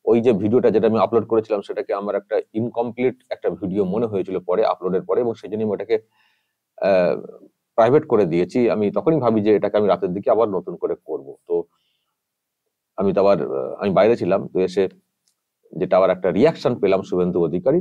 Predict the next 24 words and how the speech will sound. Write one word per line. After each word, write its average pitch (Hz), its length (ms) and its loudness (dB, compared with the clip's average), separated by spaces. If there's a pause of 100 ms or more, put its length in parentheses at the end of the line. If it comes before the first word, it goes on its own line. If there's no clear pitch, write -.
(160)
আমি 92 120 -8
সেটাও, 92 360 -2
আহ, - 480 -16
দর্শক, 90 300 -2
আমি 92 140 -4
এখন 87 240 -6
দেখাবো 104 400 0
আগে, 107 320 2 (800)
এবং 107 200 2
আরো 107 160 4
অন্যান্য 104 260 0
কথা 95 260 -2
বলবো। 90 240 2
দর্শক, 87 300 0
আগে 110 200 4
আপনাদেরকে 123 340 4
শোনাই 170 420 0 (800)
যে 127 300 6 (220)
যখন 135 260 4
মুখ্যমন্ত্রী 151 720 2 (600)
ঢুকছিলেন 139 540 2
গতকালকে 110 720 2
এসএসকেএম 107 380 -2
হাসপাতালে 98 520 -2